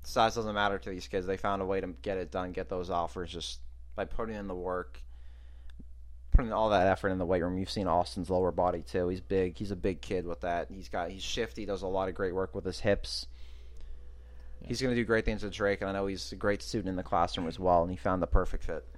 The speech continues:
Speaker 2: Yeah, and he mentioned that earlier, too, saying that he's super excited to be at Drake and thinks that it's gonna be an incredible fit. He loves the coaching staff there, and I can't wait to see him play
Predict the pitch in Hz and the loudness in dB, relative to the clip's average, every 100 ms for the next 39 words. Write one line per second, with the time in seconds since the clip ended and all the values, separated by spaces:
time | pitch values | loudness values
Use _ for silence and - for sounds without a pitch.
0 | - 117 95 - 104 110 120 117 117 110 | -6 -4 -6 -8 -6 -4 -4 -4 -4 -4
1 | 110 107 101 98 98 98 95 - 104 98 | -6 -6 -6 -6 -6 -6 -8 -8 -6 -6
2 | - - - - 98 95 95 107 101 95 | -10 -14 -14 -10 -10 -8 -10 -8 -8 -10
3 | - - - 127 113 104 - 101 98 98 | -14 -14 -8 -8 -6 -8 -6 -6 -6 -6
4 | 98 92 - 98 95 - 92 92 95 90 | -8 -8 -10 -10 -10 -12 -14 -12 -12 -14
5 | - - - 95 95 95 - 92 95 92 | -14 -10 -6 -6 -6 -10 -12 -12 -10 -12
6 | - 101 92 92 - 107 - 107 95 92 | -10 -10 -10 -12 -10 -10 -8 -10 -10 -10
7 | 90 - 110 - 98 - 98 95 - 98 | -12 -12 -12 -12 -14 -12 -10 -10 -10 -10
8 | 98 98 - - - - 92 95 92 107 | -8 -10 -14 -16 -16 -14 -10 -10 -10 -10
9 | 92 95 - - 92 - 92 92 92 | -10 -10 -12 -12 -14 -12 -10 -10 -10